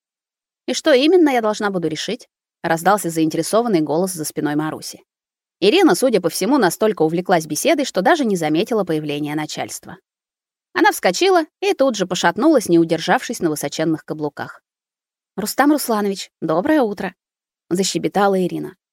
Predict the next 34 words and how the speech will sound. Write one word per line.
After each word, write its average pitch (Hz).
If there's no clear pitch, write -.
"Я 302
говорила, 254
что 262
девушка 277
слишком 226
молода 262
для 165
этой 165
должности. -
Возможно, 233
она 208
и 190
не 202
справится 311
с -
поставленной 156
задачей. 151
И 180
потом, 180
скоро 370
у 233
нас 185
обширное 175
мероприятие. 180
Я 233
могу 311
сама 254
всё -
организовать, 185
без 208
привлечения 170
людей 147
со -
стороны". 180